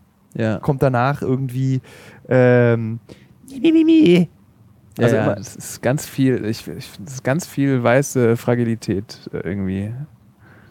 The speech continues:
Speaker 1: Das, äh, denen wird irgendwie nur ein bisschen was genommen von ihren, von ihren Privilegien und schon greifen die zu den Waffen und rasten aus.
Speaker 2: Ich meine, in den Niederlanden
Speaker 1: Das
Speaker 2: sprengen
Speaker 1: ist
Speaker 2: die
Speaker 1: so
Speaker 2: irgendwelche Impfzentren hoch.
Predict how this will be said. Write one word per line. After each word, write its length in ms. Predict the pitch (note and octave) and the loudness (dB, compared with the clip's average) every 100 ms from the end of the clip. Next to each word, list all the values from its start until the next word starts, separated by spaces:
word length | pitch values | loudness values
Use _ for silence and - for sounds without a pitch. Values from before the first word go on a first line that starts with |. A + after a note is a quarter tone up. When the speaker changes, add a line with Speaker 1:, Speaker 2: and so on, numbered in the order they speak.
| _ - - - | _ -20 -20 -6
Speaker 1:
Das, 480 | G2+ G2 - - - | -4 -4 -8 -12 -12
äh, 40 | - - - - - - - - | -12 -14 -20 -18 -18 -18 -14 -2
denen 160 | A#2+ | 0
wird 180 | C3 B2 | 0 0
irgendwie 340 | D#3+ G3 F3 F3 | 2 4 4 4
nur 180 | D#3+ | 4
ein 140 | D3+ D#3 C#3+ | 2 -2 0
bisschen 320 | G3+ - F#3 | 0 2 2
was 180 | D#3+ - | 2 0
genommen 320 | C#3 C#3 D3+ | -2 0 0
von 160 | D3+ B2+ | -2 -2
ihren, 540 | A#2+ B2 A#2+ F#2+ G2+ | -2 -4 -6 -6 -8
von 160 | - A2+ | -6 -4
ihren 160 | A#2 | -4
Privilegien 640 | A#2 B2 A#2 C3+ C3+ B2+ - | -4 -2 2 2 4 0 -2
und 180 | A#2 | -6
schon 460 | - - C3 B2+ B2+ _ - - _ - _ _ _ - | -6 -4 -2 -2 -6 _ -20 -20 _ -20 _ _ _ -12
greifen 440 | A#2+ A#2+ E3 F3+ | -8 0 2 2
die 80 | D#3+ | 0
zu 120 | C#3+ | 0
den 200 | C3 B2 | -2 0
Waffen 340 | A#2+ C3 C#3 A#2+ | -2 -4 -6 -6
und 460 | A#2 A2+ B2 A#2+ | -6 -4 -6 -6
rasten 520 | A2+ C3+ - - B2+ B2+ | -6 -6 -4 0 0 0
aus. 480 | G#2 A2 A2+ - - | 0 0 -2 -10 -8
Speaker 2:
Ich 120 | C3+ | -2
meine, 160 | C#3+ D3+ | 0 2
in 0 | |
den 60 | D#3 | 2
Niederlanden 340 | E3+ D#3+ D#3 | 2 2 0
Speaker 1:
Das 60 | - | 0
Speaker 2:
sprengen 240 | C3+ D#3+ | 0 2
Speaker 1:
ist 100 | D3 | 2
Speaker 2:
die 60 | D3 | 4
Speaker 1:
so 100 | - | 4
Speaker 2:
irgendwelche 480 | D#3+ D#3 D3+ - C#3+ | 4 2 2 4 2
Impfzentren 960 | B2+ F2+ B1+ - - - B2+ G#2 G#2+ | 2 0 0 -4 -6 -2 -2 0 0
hoch. 380 | A2 G#2+ G2+ - | 2 0 -2 -8